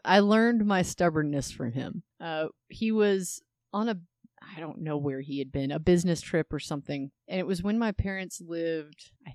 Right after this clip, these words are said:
think, in Indiana. They lived someplace where it could actually snow. My dad, on the way home,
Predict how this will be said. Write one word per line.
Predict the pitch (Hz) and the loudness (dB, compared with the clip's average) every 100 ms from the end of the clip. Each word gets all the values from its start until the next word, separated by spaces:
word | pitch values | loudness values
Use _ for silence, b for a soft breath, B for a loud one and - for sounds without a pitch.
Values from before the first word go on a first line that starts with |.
| - | -6
think, | 175 180 180 | -2 -2 -4
in | 170 | -6
Indiana. | 151 156 151 147 147 151 160 160 - - | -4 -4 -4 -4 -4 -4 -4 -6 -8 -4
They | 180 | 2
lived | 233 240 | 4 4
someplace | - 208 - 180 170 | 0 0 2 2 2
where | - 170 | 0 0
it | 156 | 0
could | 175 | 0
actually | 151 - - 139 | -2 -2 -6 -8
snow. | - - - - - _ | -8 -8 -10 -12 -18 _
My | 180 160 | -2 0
dad, | 175 240 226 | 4 4 4
on | 180 | 4
the | 170 | 0
way | 165 143 | 0 0
home, | 185 285 175 208 | 2 0 0 -4